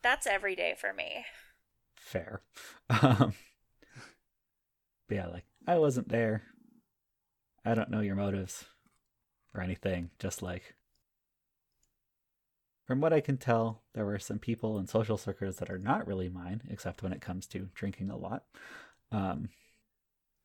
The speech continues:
Speaker 2: they weren't mad. They were just kinda surprised. They said something about how you're, like, a party girl. That's about all I got. So it was, like, weird seeing you there and you weren't just drinking there. So that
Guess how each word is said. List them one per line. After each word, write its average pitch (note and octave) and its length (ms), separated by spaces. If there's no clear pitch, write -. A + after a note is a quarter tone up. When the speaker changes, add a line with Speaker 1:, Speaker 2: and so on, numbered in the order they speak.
Speaker 2:
they C#3+ 80
weren't G#3 220
mad. D#3 300
They D#3+ 80
were C#3 100
just C#3+ 120
kinda G#3+ 160
surprised. - 680
They A#2 80
said B2+ 180
something C#3+ 240
about B2 140
how G#2+ 100
you're, A2 140
like, G#2+ 160
a - 40
party G#2 260
girl. A2 360
That's - 160
about G#2 200
all G#2 120
I G2 80
got. F#2 380
So - 100
it F2+ 60
was, F#2+ 80
like, G2 180
weird F#2+ 280
seeing G2+ 200
you A2 100
there C3+ 340
and F#2 260
you F#2 140
weren't G2 200
just - 360
drinking C3+ 440
there. D3 280
So - 180
that G#2 200